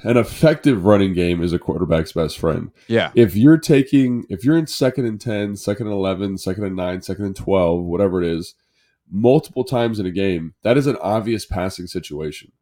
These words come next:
Speaker 1: R-, like, you have now
Speaker 2: I don't disagree.
Speaker 1: given the, you've now shifted the advantage to the defense. So I think it's foolish, honestly, to say, "Hey, we're gonna run the ball and for a no gain or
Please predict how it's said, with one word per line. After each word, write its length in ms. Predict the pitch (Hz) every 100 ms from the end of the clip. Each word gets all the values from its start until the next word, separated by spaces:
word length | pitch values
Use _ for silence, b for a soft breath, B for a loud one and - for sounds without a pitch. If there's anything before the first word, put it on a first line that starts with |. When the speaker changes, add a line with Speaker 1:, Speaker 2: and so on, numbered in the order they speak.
| _ _ _ _ _
Speaker 1:
R-, 120 | 90 - _ _ _ - -
like, 220 | 110 110 -
you 320 | 120 120 139
have 280 | 135 107 92
now 180 | 113
Speaker 2:
I 20 | 117
don't 160 | 113
disagree. 340 | 107 101 117 117
Speaker 1:
given 120 | 113
the, 100 | - 95
you've 300 | 98 117 98
now 260 | 117 123
shifted 800 | 107 - - 139 - 127 104 98 _ _ _ _
the 180 | 95 104
advantage 560 | 98 87 107 104 92 -
to 80 |
the 80 | 87
defense. 680 | 85 87 82 64 62 - - b b b
So 180 | - 117
I 140 | 135
think 180 | 170 151
it's 160 | 135
foolish, 760 | - - 135 113 76 - - -
honestly, 580 | - 95 87 - 78 - _ _ _
to 100 | 113
say, 180 | - 113
"Hey, 160 | 123
we're 140 | 107 107
gonna 120 | 107
run 160 | 107 107
the 60 |
ball 580 | 90 98 95 92 87 - -
and 320 | 98 98 82
for 160 | 98
a 40 | 98
no 200 | 107 101
gain 440 | 98 92 92 92
or 160 | 87